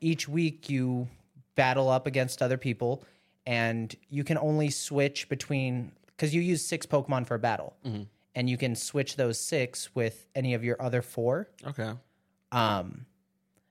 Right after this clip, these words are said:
Speaker 1: and you can do, like, as the season progresses, you can switch out and do trades with other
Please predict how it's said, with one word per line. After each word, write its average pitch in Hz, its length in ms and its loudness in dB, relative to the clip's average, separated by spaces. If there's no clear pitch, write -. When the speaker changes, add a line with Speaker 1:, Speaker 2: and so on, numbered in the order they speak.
Speaker 1:
and 123 360 2
you 123 80 2
can 139 160 2
do, 123 500 2
like, 117 320 2
as 139 160 2
the 135 100 0
season 127 400 0
progresses, 113 640 0
you 107 80 -6
can 107 160 -6
switch - 400 -2
out 107 320 2
and 113 160 -6
do 110 120 -2
trades 110 600 -2
with 113 120 -6
other 107 360 -2